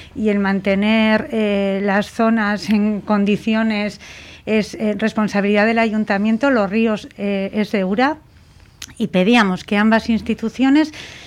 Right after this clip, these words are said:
eh, colaborasen, pero que desde luego la situación del río Bayonti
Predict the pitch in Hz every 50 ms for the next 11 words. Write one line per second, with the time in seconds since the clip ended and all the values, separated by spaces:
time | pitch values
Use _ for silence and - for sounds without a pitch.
0 | - - - - - - - 220 220 208 202 196 196 - - - 226 214 208 202
1 | 190 196 196 208 220 240 233 - - 320 339 381 339 - - - - _ - -
2 | 196 185 170 175 175 - - 175 165 180 170 196 185 180 190 196 196 233 226 220
3 | 202 - 226 156 - 190 185 180 185 - 220 220 220 220 233 220 214 202 220 233
4 | 226 220 226 226 220 220 220 220 226 226 226 208 233 233 240 240 - - 285 302
5 | 285